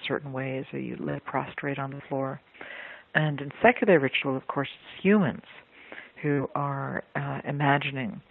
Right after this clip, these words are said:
and representing and choosing. You know, even the, even then, even with secular ritual, I think people kind of hope that the ritual is connected in some bigger and broader way to the world that they find. You know, I think that the,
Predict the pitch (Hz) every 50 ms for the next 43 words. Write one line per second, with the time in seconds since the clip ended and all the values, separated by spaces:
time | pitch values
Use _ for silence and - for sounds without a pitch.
0 | - - - - - - - - 147 139 131 131 127 143 143 139 - - 143 131
1 | 143 135 131 127 - 143 135 131 131 127 - - - - 156 151 147 139 147 131
2 | 135 - 147 - - - - - - - - - - - - - - - - -
3 | - - - 254 269 269 269 - - 277 294 302 311 302 269 214 180 180 180 175
4 | - - 220 240 285 277 294 254 208 165 180 185 190 160 123 120 131 151 165 175
5 | 160 156 147 - - - 175 - - 156 139 135 123 135 143 - - - 160 151
6 | 147 139 - 147 147 147 - - - 147 - - 147 143 143 139 139 147 151 _
7 | _ _ - - - - 175 151 131 127 - - - - - 202 214 208 - -
8 | 160 143 - - 139 131 139 - - - - - 139 135 135 135 - - - 147
9 | 135 139 139 - - 147 131 139 139 135 - - 143 139 139 139 - - 156 147
10 | - 156 147 143 135 135 - - 139 143 147 160 165 156 165 170 175 180 175 -
11 | 151 147 139 147 147 147 147 151 147 151 - - - - - - - - - -
12 | - - - - _ _ - 151 147 - 156 143 - - 151 143 143 147 156 175
13 | 190 202 - - - - _ _ - - - - - - - _ - - 165 156
14 | 147 147 147 143 147 - 165 165 - 156 - - 151